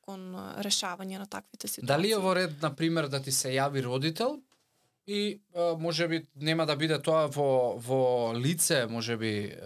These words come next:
Speaker 2: во твојата канцеларија да биде некаква сесија, туку да ти искомуницира од типот: „Софија, јас се сочувам со ова детето вака и вака, како да постапам?“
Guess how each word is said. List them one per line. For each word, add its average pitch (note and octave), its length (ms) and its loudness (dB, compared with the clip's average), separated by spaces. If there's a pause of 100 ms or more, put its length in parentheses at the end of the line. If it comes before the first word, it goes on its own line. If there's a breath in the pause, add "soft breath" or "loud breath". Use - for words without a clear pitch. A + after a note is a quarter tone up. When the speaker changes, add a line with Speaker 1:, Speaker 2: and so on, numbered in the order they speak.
Speaker 2:
во A2 160 -4
твојата C3+ 340 0
канцеларија C3 640 0
да A#2 100 0
биде G#2+ 380 -2
некаква A#2+ 360 -6
сесија, E3+ 520 -2 (500)
туку A3 180 -2
да F#3+ 120 -2
ти F3+ 80 -4
искомуницира E3 800 0
од E3+ 140 0
типот: D#3+ 380 -2
„Софија, D3+ 500 -2 (180)
јас D3 120 -4
се C#3 120 -2
сочувам C#3 420 -6
со C3+ 160 -2
ова C3+ 140 2
детето B2 380 -4
вака A#2+ 240 -2
и B2+ 40 0
вака, A2+ 340 -2 (580 soft breath)
како F3 200 0
да F3+ 120 2
постапам?“ - 480 -2